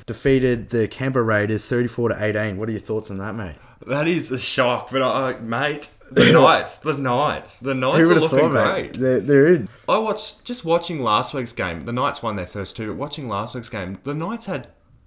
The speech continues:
Speaker 2: uh, two injuries on the bench against the Panthers. They had, um, Mitchell Pearce was injured.
Speaker 1: Yeah.
Speaker 2: He had concussion, and someone else was injured. Just look at the Knights, they were fourteen nil down. Just the fight they had in them,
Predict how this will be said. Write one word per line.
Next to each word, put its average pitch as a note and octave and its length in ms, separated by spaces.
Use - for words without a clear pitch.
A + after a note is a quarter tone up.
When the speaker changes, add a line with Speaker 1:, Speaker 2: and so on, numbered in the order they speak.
Speaker 2:
uh, A2 240
two C#3 520
injuries A2 400
on G#2 100
the G2 80
bench F2+ 520
against G#2 300
the F#2+ 40
Panthers. F#2 520
They F#2 100
had, G2 180
um, F2 300
Mitchell A#2 300
Pearce G#2 500
was F#2 160
injured. F#2+ 420
Speaker 1:
Yeah. E2+ 140
Speaker 2:
He G#2 180
had G#2 200
concussion, G2+ 460
and G2 120
someone A#2 260
else F#2+ 260
was F#2+ 100
injured. E2+ 320
Just - 140
look G3+ 100
at G#3+ 100
the C3 60
Knights, B2 340
they C#3 60
were C3 80
fourteen D3+ 520
nil B2 160
down. G#2 540
Just - 440
the - 80
fight E3 440
they C3 120
had A2+ 180
in A#2+ 160
them, G2 280